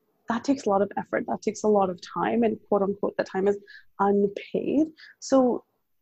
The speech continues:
the cost of all of that really for, for all of our time is incorporated into the fees, right? That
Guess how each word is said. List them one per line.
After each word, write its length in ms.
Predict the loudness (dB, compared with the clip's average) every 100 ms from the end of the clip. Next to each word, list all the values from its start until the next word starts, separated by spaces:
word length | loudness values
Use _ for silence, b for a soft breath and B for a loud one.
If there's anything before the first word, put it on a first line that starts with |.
| _ _ _ _ -2
the 120 | -2
cost 1080 | -2 -8 -4 2 2 2 0 -4 -8 -20 -20 _ 0
of 460 | 2 2 0 -4 -10 _
all 240 | 6 8 6
of 140 | 4
that 260 | 4 4 2
really 360 | 0 0 0 -2
for, 260 | -2 0 0 -4
for 180 | -4 -2
all 180 | -2 -4
of 80 | -6
our 120 | -10 -12 -14
time 540 | -6 -2 0 0 0 -6 _
is 460 | -2 -2 -4 -16 -20 _
incorporated 840 | -4 -2 2 0 2 0 0 -2 -6
into 200 | -8 -6
the 120 | -8
fees, 420 | -8 -10 -10 -18 _ -8
right? 260 | -6 -4 -8 _ _
That 180 | -2 -2